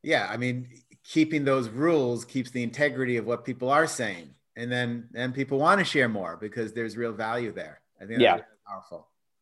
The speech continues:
Speaker 1: How, let me ask you, did you have to change, or did a change take place in you as you grew from this,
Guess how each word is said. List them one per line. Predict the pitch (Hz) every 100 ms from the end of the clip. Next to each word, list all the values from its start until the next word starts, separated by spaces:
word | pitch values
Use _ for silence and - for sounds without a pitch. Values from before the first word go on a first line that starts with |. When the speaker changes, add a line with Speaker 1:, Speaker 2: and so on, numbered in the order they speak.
| _ _ _ - - - -
Speaker 1:
How, | - 170 160
let | 185
me | 208
ask | 180 143
you, | 127 120 - _ -
did | 113 165 151 -
you | 143 139 180 226
have | 208 180 156 -
to | 143 139
change, | 139 151 131 127 127
or |
did | 123 135
a | 127
change | - 165 165 -
take | 160 143 -
place | - 147 160 156 -
in | 127
you | 123 117 120 -
as | 123 131 120 117
you | 113
grew | 110 147 143 120
from | 117 123 117 110
this, | 113 110